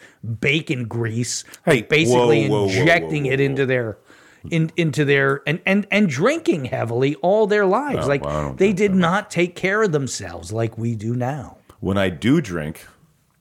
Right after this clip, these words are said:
Speaker 2: I can put 'em away, and I don't get drunk. I have very high tolerance. Like, I was up at Birdie's. <laughs> Uh,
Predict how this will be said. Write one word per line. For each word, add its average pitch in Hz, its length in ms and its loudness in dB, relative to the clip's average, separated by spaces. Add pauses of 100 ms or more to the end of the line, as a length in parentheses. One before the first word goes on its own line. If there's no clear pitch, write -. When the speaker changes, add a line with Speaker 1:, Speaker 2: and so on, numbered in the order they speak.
Speaker 2:
I 80 120 -4
can 82 180 -8
put 76 160 -6
'em 67 140 -8
away, 65 360 -6
and 78 140 -6
I 69 80 -4
don't 65 160 -8
get - 160 -18
drunk. - 320 -16
I 80 140 -4
have 76 140 -4
very 64 340 -12
high - 140 -16
tolerance. - 420 -16 (420)
Like, 82 120 -2
I 87 40 2
was 92 200 0
up 107 140 -6
at 92 120 -4
Birdie's. 80 480 -8 (320)
<laughs> - 80 -18 (1160)
Uh, 123 280 -2